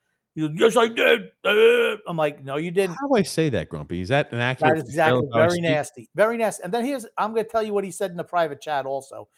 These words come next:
Speaker 1: just to show you how mean and nasty he is to me. Um, so I said, I said, "No, you didn't send it." He said, "Oh, something must have happened." Looks like it didn't send.
Speaker 2: I said, "I'm sorry." I said, "I didn't send it."
Speaker 1: No,
Speaker 2: I'll
Speaker 1: you
Speaker 2: send
Speaker 1: didn't. No,
Speaker 2: it.
Speaker 1: you didn't.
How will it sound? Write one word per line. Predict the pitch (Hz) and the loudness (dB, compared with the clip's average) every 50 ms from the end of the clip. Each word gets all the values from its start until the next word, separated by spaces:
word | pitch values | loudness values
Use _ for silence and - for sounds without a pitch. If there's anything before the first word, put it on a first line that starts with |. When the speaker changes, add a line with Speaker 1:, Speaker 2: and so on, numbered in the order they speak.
| _ _ _ | _ _ _
Speaker 1:
just | - 190 180 - | -8 -8 -8 -8
to | 202 | -8
show | - - 190 | -6 -4 -2
you | 185 175 160 | 0 0 0
how | 160 | 0
mean | 151 147 151 160 165 | -2 -4 -6 -6 -6
and | 156 143 139 | -6 -6 -6
nasty | 143 151 156 151 151 - 151 131 | -4 -4 -4 -6 -6 -10 -10 -8
he | 131 | -8
is | 123 113 - | -8 -8 -12
to | - | -16
me. | 110 113 107 107 113 120 _ _ _ _ _ _ _ _ _ - | -16 -16 -14 -14 -16 -18 _ _ _ _ _ _ _ _ _ -8
Um, | - 135 135 131 131 127 _ _ _ _ _ _ _ _ _ - | -6 -6 -6 -6 -8 -12 _ _ _ _ _ _ _ _ _ -10
so | - - 175 156 151 151 151 - - _ _ _ _ - | -4 -2 0 2 2 0 -2 -4 -10 _ _ _ _ -6
I | 156 156 | -4 -4
said, | 151 - 165 151 147 139 123 - _ _ _ _ _ _ _ _ _ _ _ _ _ | -4 -4 -4 -4 -4 -6 -10 -14 _ _ _ _ _ _ _ _ _ _ _ _ _
I | - 147 | -10 -10
said, | - - 160 143 | -8 -10 -8 -4
"No, | 165 202 262 | -2 -2 0
you | 240 185 170 | -2 -2 -4
didn't | 135 135 165 165 196 | -4 -4 -4 -4 -4
send | 180 - 226 214 190 | -4 -2 -2 -2 -2
it." | 156 | -2
He | |
said, | - 156 139 - - _ _ _ _ _ _ | -4 -6 -6 -8 -10 _ _ _ _ _ _
"Oh, | - 143 107 104 - _ _ _ _ _ _ | -2 -2 -2 -4 -12 _ _ _ _ _ _
something | - - 220 208 170 208 196 | -6 -2 -2 -2 0 -2 0
must | 202 180 - - | 0 0 0 -2
have | 175 151 | -2 -2
happened." | 143 165 165 165 - 139 120 110 - _ _ _ _ - | 0 2 0 0 0 -4 -10 -14 -16 _ _ _ _ -4
Looks | 180 185 170 - | -4 -2 -2 -2
like | 190 165 - | -2 -2 -2
it | 180 139 | -4 -6
didn't | - 175 156 147 139 | -4 -6 -6 -6 -8
send. | - - 175 156 143 120 104 - _ _ _ _ _ _ _ _ _ _ _ - | -8 -6 -4 -4 -6 -6 -10 -14 _ _ _ _ _ _ _ _ _ _ _ 0
Speaker 2:
I | 123 139 | 0 0
said, | - - 175 170 202 | 0 0 -2 -2 0
"I'm | 247 254 | -2 -2
sorry." | - - 113 95 87 87 104 127 | -2 -2 -2 -2 0 0 0 -2
I | |
said, | 135 - - 123 110 | -2 -2 -2 0 0
"I | 113 113 | 0 0
didn't | 113 127 139 | -2 -4 -4
send | - - 190 196 | -4 -2 2 2
it." | 196 | 4
Speaker 1:
No, | 190 | 4
Speaker 2:
I'll | 185 175 | 4 2
Speaker 1:
you | 156 | 2
Speaker 2:
send | 139 139 | 0 -2
Speaker 1:
didn't. | 151 | 0
No, | 180 208 208 | 2 2 2
Speaker 2:
it. | 190 | 2
Speaker 1:
you | 160 | 0
didn't. | 135 131 123 131 - | -2 -6 -10 -12 -16